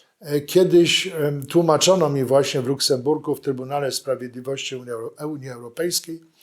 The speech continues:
że gdyby nie ta, gdyby to pytanie prejudycjalne nie zaistniało, to najprawdopodobniej nie dałoby się stworzyć odpowiedniego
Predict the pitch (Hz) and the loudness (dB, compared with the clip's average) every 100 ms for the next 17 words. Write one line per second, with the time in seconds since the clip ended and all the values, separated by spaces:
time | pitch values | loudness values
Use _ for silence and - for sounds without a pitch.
0 | - - - _ 117 143 131 113 285 277 | -20 -20 -20 _ 2 2 0 0 2 2
1 | 202 202 202 190 185 175 - _ _ _ | 2 2 2 2 0 -2 -12 _ _ _
2 | 135 113 170 175 175 170 160 160 156 170 | -14 2 4 6 4 4 2 0 0 0
3 | 208 220 190 170 - 147 156 143 139 139 | 0 2 2 0 2 4 6 6 2 0
4 | - 170 202 170 135 117 - _ _ _ | 4 6 6 4 0 -4 -8 _ _ _
5 | _ 123 165 240 208 147 160 - - 147 | _ 0 4 4 4 2 0 -2 -2 0
6 | 131 104 135 214 220 _ _ - 160 175 | 0 2 0 0 -4 _ _ 2 4 4
7 | 180 160 139 156 160 156 165 151 151 139 | 4 4 4 0 0 4 4 4 0 2
8 | 156 151 170 135 156 139 175 196 180 151 | 2 2 -4 2 2 4 4 6 4 2
9 | 151 165 160 156 156 _ _ _ - - | 0 -2 -2 -4 -8 _ _ _ -6 -6
10 | - 151 156 139 143 - - 143 131 - | 2 6 6 6 2 -2 -6 -6 -4 -4
11 | 127 127 127 131 165 160 156 156 | -2 0 -2 0 0 4 4 4